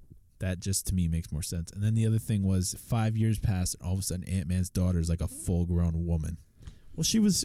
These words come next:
Speaker 2: was he, he was in the quantum realm longer than that, though.
Speaker 1: Five years.
Speaker 2: But, but prior to the five years, though, after Thanos did all that, it was a year, no?
Speaker 1: No. After they chopped Thanos' head off, five years passed.
Speaker 2: Prior to that, though,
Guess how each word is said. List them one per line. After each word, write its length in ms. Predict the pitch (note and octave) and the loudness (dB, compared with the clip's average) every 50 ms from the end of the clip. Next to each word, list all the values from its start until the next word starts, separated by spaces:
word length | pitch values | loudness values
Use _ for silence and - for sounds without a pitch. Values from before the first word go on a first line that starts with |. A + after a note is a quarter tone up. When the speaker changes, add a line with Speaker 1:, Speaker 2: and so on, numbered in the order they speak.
| - - | 0 2
Speaker 2:
was 160 | F3 D3+ - | 4 4 6
he, 160 | - C4+ D#3+ | 6 6 6
he 160 | - - F3+ | 6 4 4
was 200 | F#3+ G3 - - F3+ | 4 4 4 2 2
in 80 | F3+ | 2
the 80 | E3+ D#3+ | 2 2
quantum 400 | - - E3+ F3 D#3+ - D3 D3+ | 2 2 2 2 4 4 4 4
realm 300 | D#3+ D#3+ D#3 D3 B2 B2 | 6 4 4 4 4 4
longer 240 | B2 D3 F#3+ F#3 C#3 | 4 4 4 4 2
than 140 | A2+ A2 | 2 2
that, 180 | A2+ A#2 A2+ - | 2 2 2 2
though. 100 | B2+ A#2+ | 4 4
Speaker 1:
Five 200 | A2 F#2 F#2+ F#2+ | 4 4 4 2
years. 460 | F#2 F2+ E2+ E2 F2 - - - - - - - - - - - - - | 2 0 0 0 -2 -4 -6 -12 -16 -20 -20 -20 -20 -20 -20 -12 -4 0
Speaker 2:
But, 260 | D3 D3+ C#3 G#2+ C3 | 2 2 2 2 2
but 160 | C3 C3+ C3 | 2 0 2
prior 280 | - - F3 F#3+ G3 F3+ | 2 2 4 4 4 4
to 80 | F3 E3+ | 4 4
the 100 | D#3+ D3 | 4 4
five 300 | - E3 E3 E3 D3+ D3+ | 2 2 2 2 4 4
years, 280 | E3 F#3 F3+ D#3 C#3 | 4 6 6 4 4
though, 320 | C#3+ C3 B2 A#2+ A2+ - - - - - - - | 4 4 4 4 2 2 0 -4 -12 -14 -8 -2
after 280 | - B3 B3 - D#3+ | 0 0 2 2 2
Thanos 340 | D3 - D#3+ D#3+ D#3 D3 C#3 | 2 4 4 6 6 6 6
did 100 | D#3+ E3+ | 4 4
all 100 | D#3+ B2 | 4 4
that, 120 | A2+ A#2 A2 | 4 4 4
it 60 | A2+ | 4
was 140 | B2 A#2+ A#2+ | 4 4 4
a 40 | |
year, 380 | A#2 A#2 D3 D#3+ C#3 G#2 G2+ G2+ | 4 4 4 4 4 2 2 2
no? 220 | A2 A#2 B2 D#3 - - - _ _ _ _ _ - - _ _ _ _ _ _ _ _ _ _ _ _ _ _ - | 4 4 4 2 0 -2 -10 _ _ _ _ _ -20 -20 _ _ _ _ _ _ _ _ _ _ _ _ _ _ -2
Speaker 1:
No. 480 | A#2 A2+ A2+ A2 G#2+ F#2+ E2+ E2 - - _ _ _ - _ _ _ - - | 0 2 4 4 4 4 4 2 0 -4 _ _ _ -20 _ _ _ -4 0
After 360 | A2 A#2 C3+ - - D#3+ C#3+ | 0 2 2 0 0 0 2
they 160 | C#3+ C#3+ C3+ | 2 2 2
chopped 460 | A2+ - - C3 A#2+ B2 A#2+ - - - | 0 0 0 2 2 0 0 -2 -2 0
Thanos' 480 | A#2+ A#2+ A#2 A2+ A2 - - G#2 F#2 F2 | 2 2 4 4 2 2 0 0 0 0
head 200 | E2+ G#2+ A#2 G#2+ | 2 2 2 4
off, 240 | F#2+ F#2+ F#2 F2+ | 4 2 2 0
five 520 | - - - - G#2+ G#2 G#2 G#2 G#2 G2+ G2+ | -2 -6 -6 -2 0 2 2 2 0 0 0
years 300 | G2 F#2+ F2+ E2+ E2+ - | 2 2 2 2 0 -2
passed. 400 | - - - - - - - - | -4 -4 -4 -4 -4 -2 0 2
Speaker 2:
Prior 260 | C#3+ D#3 D#3 D#3 D3+ | 2 2 2 2 2
to 80 | D3 C3 | 2 2
that, 280 | D3 D3 C3+ B2+ - | 0 0 0 0 0
though, 240 | - G2 G#2 A#2 | 0 -2 -2 -2